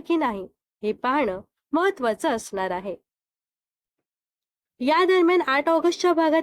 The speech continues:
तेजश्रीची लक्ष्मी निवास या मालिकेत एंट्री होणार आहे. प्रेक्षकांनी या प्रोमोवर कौतुकाचा वर्षाव करत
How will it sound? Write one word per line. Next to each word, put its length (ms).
तेजश्रीची 800
लक्ष्मी 400
निवास 360
या 120
मालिकेत 480
एंट्री 340
होणार 340
आहे. 160
प्रेक्षकांनी 640
या 120
प्रोमोवर 560
कौतुकाचा 680
वर्षाव 480
करत 300